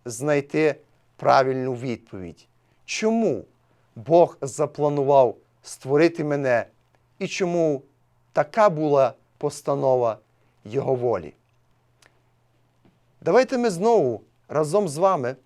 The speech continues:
заглянемо в послання апостола Павла до Ефесян. Перший розділ, вірш п'ятий, ми знаходимо з вами.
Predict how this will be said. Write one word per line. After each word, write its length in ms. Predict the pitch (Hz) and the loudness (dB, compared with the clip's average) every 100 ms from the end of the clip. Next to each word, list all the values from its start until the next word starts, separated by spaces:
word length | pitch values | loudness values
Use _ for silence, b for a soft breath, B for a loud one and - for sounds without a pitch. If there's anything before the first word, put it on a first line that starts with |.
| _ _ _ _ _ _ - | _ _ _ _ _ _ -20
заглянемо 720 | 110 143 151 196 214 214 202 | -4 0 4 4 4 2 -2
в 60 | 196 | -2
послання 600 | - 160 170 185 185 175 | -2 -4 0 0 0 -2
апостола 500 | 156 165 160 165 147 | -2 -4 -4 0 0
Павла 420 | - 269 160 147 | 0 0 2 2
до 160 | 131 147 | 2 2
Ефесян. 580 | 143 156 - 190 175 117 _ _ _ _ _ _ _ _ _ _ _ - | 2 -4 -2 0 0 -4 _ _ _ _ _ _ _ _ _ _ _ 2
Перший 500 | 170 220 214 247 240 | 4 4 2 -4 2
розділ, 540 | 226 175 117 98 80 - _ _ _ _ _ _ _ | 6 6 4 -8 -10 -12 _ _ _ _ _ _ _
вірш 400 | 107 135 202 180 | -8 -2 0 -2
п'ятий, 680 | - - 185 170 160 110 85 _ _ _ _ _ _ - | -6 2 4 4 2 -8 -14 _ _ _ _ _ _ -8
ми 420 | 135 165 165 160 - | 0 4 4 2 -6
знаходимо 720 | 120 131 147 185 196 208 214 | -8 -2 0 4 4 4 0
з 100 | 190 | 0
вами. 360 | 170 143 107 | 4 2 2